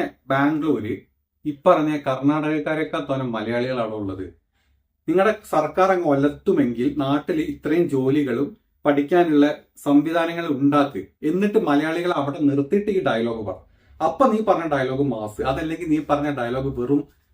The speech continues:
കോപ്പ് എന്ന് എനിക്ക് പറയാൻ പറ്റുള്ളൂ. ഹ്, ഇവിടെ ഈ പറഞ്ഞ വെള്ളം മൊത്തം യൂസ് ചെയ്യുന്ന മലയാളികളാണോ, അല്ലെങ്കിൽ നമ്മൾ അതിൻ്റെ ഒരു ഭാഗമാണോ? പൊട്ടാ, അത് മനസ്സിലാക്കാദ്യം. പിന്നെ ഈ പറഞ്ഞ കർണാടകയിൽ ഈ പറഞ്ഞ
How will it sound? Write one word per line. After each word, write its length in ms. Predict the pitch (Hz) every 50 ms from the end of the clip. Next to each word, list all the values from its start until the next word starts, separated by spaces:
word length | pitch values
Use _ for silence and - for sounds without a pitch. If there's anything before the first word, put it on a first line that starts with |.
| _ _ -
കോപ്പ് 440 | 139 135 147 147 - - 175 170 151
എന്ന് 140 | 135 135 131
എനിക്ക് 220 | 123 117 123 113
പറയാൻ 220 | 113 110 104 104 101
പറ്റുള്ളൂ. 360 | 95 95 95 92 - - - _ _ _ _ _ _ _ _ _ _ _ _ _ -
ഹ്, 80 | 240 190 - - - _ _ _ _ _ -
ഇവിടെ 200 | 151 151 170 180
ഈ 100 | 190 196 - - 214
പറഞ്ഞ 240 | 196 180 180 180
വെള്ളം 440 | 175 147 139 139 139 143 160 170 165
മൊത്തം 280 | 143 131 - - - 156
യൂസ് 300 | 147 135 127 123 - -
ചെയ്യുന്ന 180 | 151 139 127
മലയാളികളാണോ, 840 | 123 117 110 107 110 113 113 113 113 117 113 98 92 92 87 - _ _ _ _ _ _ _ -
അല്ലെങ്കിൽ 220 | 127 127 143 139
നമ്മൾ 260 | 135 135 143 165 165
അതിൻ്റെ 220 | 147 143 143 139 -
ഒരു 100 | - - - _ _ 123
ഭാഗമാണോ? 760 | 120 120 123 131 135 135 147 143 123 104 101 95 78 - - _ _ _ _ _ _ -
പൊട്ടാ, 360 | 110 110 110 107 98 - - - _ _ -
അത് 100 | 139 143
മനസ്സിലാക്കാദ്യം. 720 | 147 143 127 120 - 143 135 117 107 101 95 95 92 - - _ _ _ _ _ _ _ _ _ -
പിന്നെ 220 | 160 185 175 151
ഈ 180 | 147 160 170 -
പറഞ്ഞ 240 | 208 185 185 196
കർണാടകയിൽ 640 | 196 - 147 139 143 151 151 147 151 151 151 156 151
ഈ 120 | 143 139 -
പറഞ്ഞ 360 | 156 143 143 139 147 143